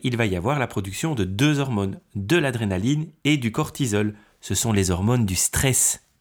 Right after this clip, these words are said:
Et le stress, ah ben, c'est pas agréable. Ça peut éventuellement créer un sentiment d'excitation positive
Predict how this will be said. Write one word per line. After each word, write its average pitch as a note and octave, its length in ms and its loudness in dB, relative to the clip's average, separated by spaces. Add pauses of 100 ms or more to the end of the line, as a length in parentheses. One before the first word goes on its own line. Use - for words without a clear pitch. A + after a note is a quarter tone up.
(320)
Et C#3 120 0
le G#2+ 120 2
stress, - 640 -2
ah G2+ 100 -2
ben, A2 160 2
c'est - 300 -4
pas C3 180 2
agréable. F2+ 680 0 (680)
Ça C3 160 -4
peut C3 200 -2
éventuellement D3+ 560 0
créer B2+ 500 0
un B2 100 2
sentiment A2+ 400 -2
d'excitation A2 520 -4
positive G#2 540 -4